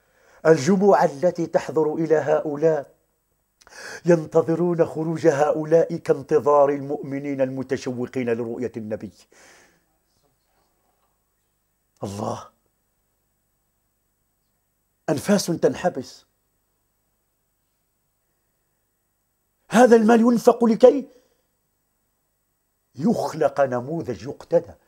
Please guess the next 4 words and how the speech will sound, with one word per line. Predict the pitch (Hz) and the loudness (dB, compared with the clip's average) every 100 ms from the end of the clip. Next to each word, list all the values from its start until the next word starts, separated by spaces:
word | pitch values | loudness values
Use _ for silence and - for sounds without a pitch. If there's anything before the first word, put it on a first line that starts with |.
| _ _ 170 | _ _ 2
بعيد | 285 320 440 403 359 320 240 117 - _ _ _ _ _ _ _ - | 4 8 8 8 8 6 4 0 -12 _ _ _ _ _ _ _ -8
عن | 156 123 | -6 -6
نموذج | 123 131 160 123 120 117 110 _ _ _ _ _ _ 135 | -6 -6 -6 -4 -4 -6 -14 _ _ _ _ _ _ -8
البناء | 113 143 113 139 139 - | -4 -2 0 0 0 -4